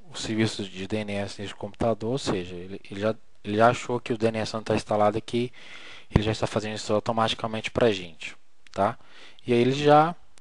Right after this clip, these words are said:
fechou e já deu boot automático,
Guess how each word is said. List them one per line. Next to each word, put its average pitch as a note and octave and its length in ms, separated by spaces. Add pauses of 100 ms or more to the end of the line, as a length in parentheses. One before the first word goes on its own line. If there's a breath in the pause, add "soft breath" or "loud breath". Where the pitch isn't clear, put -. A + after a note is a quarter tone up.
(540)
fechou C3+ 540
e D3 60
já D3+ 160
deu E3 180
boot B2+ 400
automático, D3 640